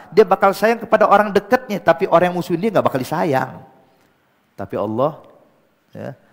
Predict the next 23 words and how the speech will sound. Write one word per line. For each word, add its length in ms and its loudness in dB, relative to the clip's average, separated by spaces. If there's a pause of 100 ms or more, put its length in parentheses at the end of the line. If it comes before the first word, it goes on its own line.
(220)
makanya 320 -12
di 40 -8
sini 240 -4 (720)
pe-, 220 -14 (240)
kesamaan 720 -2
nama 400 0
yang 240 -2
kadang 240 0
kita 240 -6
ing-, 320 -8
apa, 400 -4 (320)
inisbatkan 1040 -2
kepada 320 -4
makhluk, 480 -4 (240)
ini 160 -4
semuanya 320 -8
majazi, 560 0
bukan 320 -6
hakiki. 720 -10 (880)
Cuma 160 -10
kesamaan 480 -4
lafaz 320 -2
doang. 320 -4